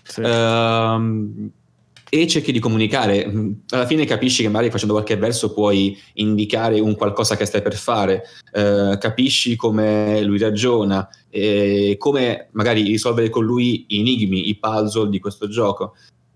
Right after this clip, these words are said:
Speaker 2: E questo qui è praticamente l'interazione intelligente di Journey. Ehm, il trovarsi, eh, a fianco a qualcun altro in modo inaspettato, anche perché il gioco non ti avvisa di ciò,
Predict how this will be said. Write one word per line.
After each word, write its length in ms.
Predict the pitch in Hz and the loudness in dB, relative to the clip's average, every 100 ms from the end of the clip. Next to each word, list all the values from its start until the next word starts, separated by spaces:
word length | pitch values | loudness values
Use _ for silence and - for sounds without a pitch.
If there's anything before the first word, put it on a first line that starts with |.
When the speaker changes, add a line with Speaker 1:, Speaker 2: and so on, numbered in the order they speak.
| _ _ _ | _ _ _
Speaker 2:
E 100 | - | -4
questo 260 | 127 147 147 | -2 -2 0
qui 360 | 160 131 107 107 | -2 0 0 2
è 220 | 101 101 | 2 0
praticamente 440 | 98 98 101 101 | -2 0 0 0
l'interazione 520 | 98 101 101 101 117 107 | 0 0 0 -2 0 -2
intelligente 560 | 101 104 98 107 101 | 0 0 0 0 0
di 100 | 98 | -2
Journey. 600 | 98 98 92 92 90 90 92 | 0 0 0 -2 -4 -4 -2
Ehm, 600 | 101 101 98 98 98 95 - _ _ | 0 2 2 0 0 -4 -6 _ _
il 140 | 113 113 | -4 0
trovarsi, 680 | 139 135 113 101 - 98 95 | 2 2 0 0 0 0 2
eh, 40 | |
a 320 | 98 95 113 | 2 0 -4
fianco 520 | 113 - 117 101 98 | -6 -2 0 0 -2
a 80 | 101 | -4
qualcun 340 | - 101 131 123 | -2 -2 0 0
altro 480 | 107 101 - 101 | 0 0 0 0
in 80 | 98 | 0
modo 120 | 104 | 0
inaspettato, 640 | 98 98 - - 120 101 95 | 0 -2 -6 -6 -4 -2 -2
anche 220 | 92 - | -4 -6
perché 220 | 98 - | -12 -4
il 60 | 98 | -2
gioco 320 | 117 104 95 | 0 0 -2
non 160 | 95 95 | -2 -4
ti 80 | 95 | -2
avvisa 260 | 101 110 | -2 0
di 100 | 175 | -2
ciò, 400 | - 95 95 165 | 0 0 0 -2